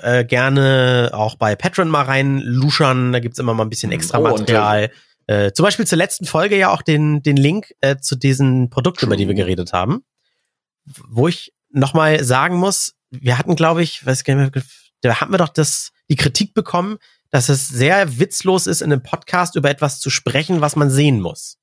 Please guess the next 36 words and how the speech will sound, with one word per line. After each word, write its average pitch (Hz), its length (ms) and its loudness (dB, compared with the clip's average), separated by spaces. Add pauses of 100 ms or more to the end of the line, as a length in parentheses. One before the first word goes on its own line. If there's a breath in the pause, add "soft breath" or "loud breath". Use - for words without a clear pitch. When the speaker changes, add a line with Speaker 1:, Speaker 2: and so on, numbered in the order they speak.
(560)
Speaker 1:
Hatten 135 140 -4
wir 151 60 4
uns 143 100 2
aber 135 160 2
so 147 100 0
gedacht, 135 300 -2
dass 147 140 -2
man 143 80 2
sich 135 100 2
das 127 140 0
eigentlich 131 240 -2
anguckt, 98 140 2
Speaker 2:
Ja, 147 280 2
Speaker 1:
wenn 90 80 2
Speaker 2:
und 87 60 -4
Speaker 1:
man 87 100 -2
Speaker 2:
find 170 140 -2
Speaker 1:
uns - 180 -4
Speaker 2:
ich, 85 80 -4
Speaker 1:
hört. - 300 -10
Aber 113 200 0 (280 loud breath)
Speaker 2:
ich 120 60 -4
Speaker 1:
kann 147 100 4
man 156 80 2
Speaker 2:
muss 143 80 2
Speaker 1:
wohl 147 60 4
beim 143 80 2
Speaker 2:
dazu 139 120 0
aber - 80 2
auch 127 60 4
Speaker 1:
Autofahren 131 300 0
Speaker 2:
sagen, 151 100 -4
Speaker 1:
nicht. - 100 -2
Speaker 2:
es - 180 -2
ist 139 200 -4
kein, 160 600 -2